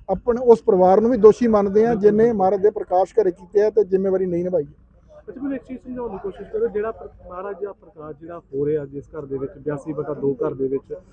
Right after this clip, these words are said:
Speaker 2: ਉਹਨਾਂ ਨੇ ਪਰਮਿਸ਼ਨ ਲਈ ਐਸ ਜੀ ਪੀ ਸੀ ਕੋਲੋਂ ਵੀ ਅਸੀਂ, ਅ, ਪ੍ਰਕਾਸ਼ਿਤ ਕਰ ਸਕਦੇ ਹਾਂ?
Speaker 1: ਜਿਹੜੇ ਮਹਾਰਾਜ ਦੇ ਸਰੂਪ ਦੇ ਅਸੀਂ ਦਰਸ਼ਨ ਕੀਤੇ ਨਾ, ਉਹਦੇ ਵਿੱਚ ਮਹਾਰਾਜ ਦੇ ਸਰੂਪ ਦੇ ਨਾ, ਅ, ਅੰਤ ਵਿੱਚ ਉਹਦੀ ਰਜਿਸਟ੍ਰੇਸ਼ਨ ਡਿਟੇਲ ਦਿੱਤੀ ਹੁੰਦੀ ਹੈ,
Speaker 2: ਹਾਂ, ਹਾਂ।
Speaker 1: ਉਹ ਤੇ ਸੀਗੀ।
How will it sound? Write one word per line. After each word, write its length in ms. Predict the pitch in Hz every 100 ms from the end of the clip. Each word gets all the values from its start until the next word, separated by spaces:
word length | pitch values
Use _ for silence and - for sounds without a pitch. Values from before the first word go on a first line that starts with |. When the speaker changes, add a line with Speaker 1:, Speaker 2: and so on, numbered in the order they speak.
| - -
Speaker 2:
ਉਹਨਾਂ 180 | 180 190
ਨੇ 80 | 196
ਪਰਮਿਸ਼ਨ 440 | 196 165 156 185
ਲਈ 180 | 160 165
ਐਸ 160 | 170 156
ਜੀ 60 |
ਪੀ 120 | 165 160
ਸੀ 140 | 165
ਕੋਲੋਂ 260 | 156 156 151
ਵੀ 160 | 151
ਅਸੀਂ, 220 | 143 151
ਅ, 260 | 147 - 139
ਪ੍ਰਕਾਸ਼ਿਤ 400 | 139 135 127 135
ਕਰ 100 | -
ਸਕਦੇ 220 | - 127
ਹਾਂ? 200 | - -
Speaker 1:
ਜਿਹੜੇ 180 | 170 226
ਮਹਾਰਾਜ 380 | 247 202 190 214
ਦੇ 100 | 240
ਸਰੂਪ 320 | 233 202 202
ਦੇ 160 | 220 226
ਅਸੀਂ 160 | 226
ਦਰਸ਼ਨ 280 | 190 165 214
ਕੀਤੇ 280 | 208 202 202
ਨਾ, 100 | 233
ਉਹਦੇ 200 | 262 240
ਵਿੱਚ 220 | 233 202
ਮਹਾਰਾਜ 500 | 233 208 180 185 208
ਦੇ 80 | 214
ਸਰੂਪ 320 | - 185 180
ਦੇ 100 | 190
ਨਾ, 300 | 202 240 196
ਅ, 20 | 202 180
ਅੰਤ 180 | 185
ਵਿੱਚ 180 | 214 202
ਉਹਦੀ 220 | 208 220
ਰਜਿਸਟ੍ਰੇਸ਼ਨ 640 | 185 175 156 214 - 214 202
ਡਿਟੇਲ 280 | 170 170 185
ਦਿੱਤੀ 280 | 180 165
ਹੁੰਦੀ 180 | 147 151
ਹੈ, 40 | 165
Speaker 2:
ਹਾਂ, 80 |
ਹਾਂ। 80 | 220
Speaker 1:
ਉਹ 180 | 226 233
ਤੇ 100 | 226
ਸੀਗੀ। 360 | - 196 202